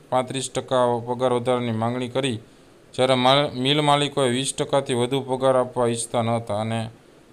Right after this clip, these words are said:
મજૂરોની પચાસ ટકા રકમ વધારાની માગી હતી. ઈસવીસન ઓગણીસો વીસમાં ગાંધીજી દ્વારા અમદાવાદમાં મજૂર મહાજન સંઘની સ્થાપના કરવામાં આવી અને આ મ-, મજૂર મહાજન સંઘના સૌપ્રથમ પ્રમુખ અનસુયાબેન સારાભાઈ બન્યા હતા.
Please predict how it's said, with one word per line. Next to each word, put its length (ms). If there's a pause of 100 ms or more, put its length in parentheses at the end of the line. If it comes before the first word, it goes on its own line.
(120)
મજૂરોની 480
પચાસ 360
ટકા 240
રકમ 480 (260)
વધારાની 420
માગી 360
હતી. 220 (1040)
ઈસવીસન 400
ઓગણીસો 320
વીસમાં 380
ગાંધીજી 420
દ્વારા 400
અમદાવાદમાં 460
મજૂર 240
મહાજન 540
સંઘની 460
સ્થાપના 360
કરવામાં 380
આવી 120
અને 180
આ 100
મ-, 280 (600)
મજૂર 260
મહાજન 480
સંઘના 360
સૌપ્રથમ 440
પ્રમુખ 320 (240)
અનસુયાબેન 600
સારાભાઈ 460
બન્યા 300
હતા. 160